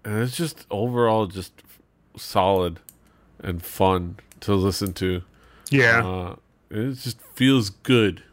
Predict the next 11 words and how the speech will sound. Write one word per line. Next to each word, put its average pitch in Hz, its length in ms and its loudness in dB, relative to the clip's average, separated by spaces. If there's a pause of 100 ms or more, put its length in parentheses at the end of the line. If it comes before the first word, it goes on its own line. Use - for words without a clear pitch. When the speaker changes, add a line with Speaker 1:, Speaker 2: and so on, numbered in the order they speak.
Speaker 1:
<laughs> - 200 -14
to - 760 -6
bring 120 260 0
that 117 280 2
back 113 240 0
to 104 60 -8
boom 104 320 -2
bap, 117 360 0
boom 120 280 -2
bap 120 300 0
sound. 92 560 -6